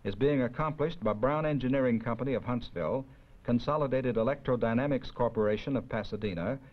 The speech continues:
and Computer Data Corporation of Minneapolis. An S two program milestone was reached on February first,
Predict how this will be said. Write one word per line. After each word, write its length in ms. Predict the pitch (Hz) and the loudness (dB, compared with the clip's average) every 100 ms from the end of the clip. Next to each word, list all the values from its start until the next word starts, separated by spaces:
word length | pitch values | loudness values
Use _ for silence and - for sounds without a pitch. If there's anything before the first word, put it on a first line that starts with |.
| - - - | -20 -12 -2
and 180 | 113 117 | 0 2
Computer 380 | 117 202 170 | 2 2 2
Data 200 | 143 139 | 2 0
Corporation 760 | 135 139 123 120 120 120 117 110 - | 2 0 2 2 2 2 0 0 -6
of 120 | 87 | -2
Minneapolis. 640 | 95 104 98 78 62 60 - - - - - - - - - - - - - - - - - - - | 0 0 0 -2 -6 -8 -10 -14 -18 -20 -20 -20 -20 -20 -20 -20 -20 -20 -20 -20 -20 -20 -20 -20 -4
An 120 | 107 | 2
S 160 | 160 185 | 2 2
two 200 | 202 196 | -2 -2
program 560 | - 180 131 135 123 110 | 2 2 4 4 6 6
milestone 600 | 113 104 101 - 107 104 | 4 2 0 0 2 2
was 160 | 95 | 0
reached 300 | 110 110 - | 0 0 -2
on 200 | 101 98 | -2 -2
February 580 | 101 160 156 147 147 143 | -2 -2 0 2 2 0
first, 500 | - 107 67 - | 2 0 0 -8